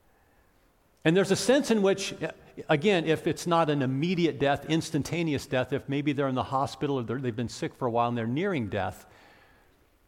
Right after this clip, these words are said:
where the eyes of the dying Christian begins to be open to the spiritual world. And the gathering of angels to take them to their eternal destination begins to become more clear. I wasn't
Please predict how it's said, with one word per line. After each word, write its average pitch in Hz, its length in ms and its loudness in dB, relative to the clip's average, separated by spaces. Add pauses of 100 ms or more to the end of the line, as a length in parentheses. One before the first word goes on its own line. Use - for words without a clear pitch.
(120)
where 151 140 4
the 156 160 4
eyes 202 340 4
of 185 120 2
the 170 80 4
dying 165 380 4
Christian 147 540 -2
begins 143 440 -2
to 160 100 -4
be 135 160 0
open 139 280 0
to 127 40 -2
the 120 80 -2
spiritual 131 540 -4
world. 110 400 -2 (640)
And 151 140 4
the 151 40 2
gathering 190 600 4
of 156 120 2
angels 175 520 0
to 156 100 -2
take 196 380 0
them 143 240 0
to - 120 -2
their 131 200 2
eternal 151 340 -2
destination 139 720 0
begins 143 400 0
to - 100 -10
become 131 340 -2
more 120 220 0
clear. 143 340 -2
I 110 60 4
wasn't 131 440 0